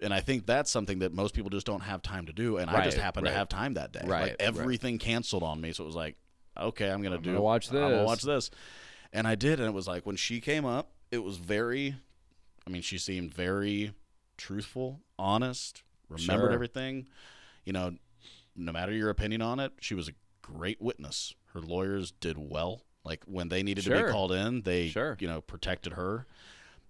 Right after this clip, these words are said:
Speaker 1: And it was like, "Oh, shit, this is pretty crazy."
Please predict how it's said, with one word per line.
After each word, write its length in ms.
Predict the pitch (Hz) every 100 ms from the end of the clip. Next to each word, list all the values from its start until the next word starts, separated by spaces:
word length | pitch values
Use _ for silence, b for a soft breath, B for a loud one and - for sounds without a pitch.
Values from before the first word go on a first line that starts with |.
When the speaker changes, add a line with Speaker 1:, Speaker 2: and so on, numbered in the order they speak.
| -
Speaker 1:
And 440 | 101 95 90 87
it 40 | 92
was 120 | 87
like, 140 | 85 -
"Oh, 240 | 185 185
shit, 280 | - 131 -
this 160 | 127
is 280 | - 117 - - _ _
pretty 160 | - 87
crazy." 540 | - - - 104 92